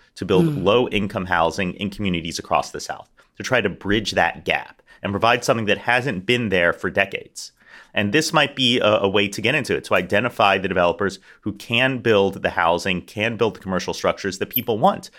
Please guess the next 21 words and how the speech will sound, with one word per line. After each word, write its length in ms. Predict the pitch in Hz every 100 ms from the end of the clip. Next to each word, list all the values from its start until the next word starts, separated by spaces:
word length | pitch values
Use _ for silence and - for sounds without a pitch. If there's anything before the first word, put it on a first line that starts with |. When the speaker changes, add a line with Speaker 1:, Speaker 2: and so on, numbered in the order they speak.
| - -
Speaker 1:
that 160 | 107
don't 220 | 123 143
feel 160 | - 123
like 180 | 107 98
someone 300 | - 117 113
else 160 | 104 104
is 140 | -
coming 320 | - 110 107
from 140 | - 92
somewhere 340 | - 101 101
else 220 | 90 87 - - -
and 120 | 101
telling 300 | 120 110 101
you 120 | 98
what 140 | 95 90
you 120 | 90
have 220 | 95 87
to 80 | 90
live 160 | 78 78
next 300 | 62 -
to. 140 | -